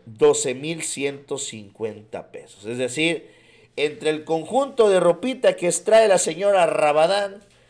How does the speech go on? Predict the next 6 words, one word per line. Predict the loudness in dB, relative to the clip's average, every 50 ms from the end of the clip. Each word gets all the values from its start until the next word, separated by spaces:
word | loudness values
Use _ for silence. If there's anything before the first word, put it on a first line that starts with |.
| _ _ _ _ _ _ _ _ _ _ _
se | -6 -2 0 0
anda | 0 0 -2 -4
metiendo | -4 -6 -8 -8 -8 -8 -8 -6 -4 -4 -2 -2 -2 -4 -8 _ _ _ _ _ _ _ _ _ _
treinta | -4 -2 -2 -2 -4 -6 -8 -4 -2 -2 0
mil | 0 -2 -4 -4 -6 -4
pesitos. | -4 -2 -2 -2 -2 -2 -4 -6 -8 -10 -12 -12 -14 -18 -20 -20